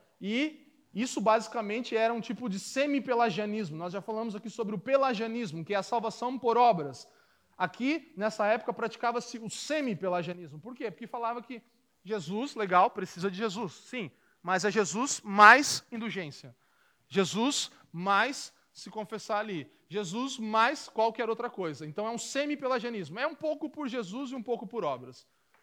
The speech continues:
E aí você vai se justificar diante de Deus e se botar uma moedinha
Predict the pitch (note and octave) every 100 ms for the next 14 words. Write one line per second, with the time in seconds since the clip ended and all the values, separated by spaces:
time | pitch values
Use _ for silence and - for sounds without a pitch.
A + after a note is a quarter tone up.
0 | - G3+ F#3+ F3+ - F3+ F3+ F#3 F3 -
1 | F#3 E3+ E3 E3+ F3+ F3 G3 A3+ A3 B3
2 | - _ _ _ _ _ G3 F3+ F3 F#3
3 | F#3 F#3 F#3+ D#3+ G#3 A3+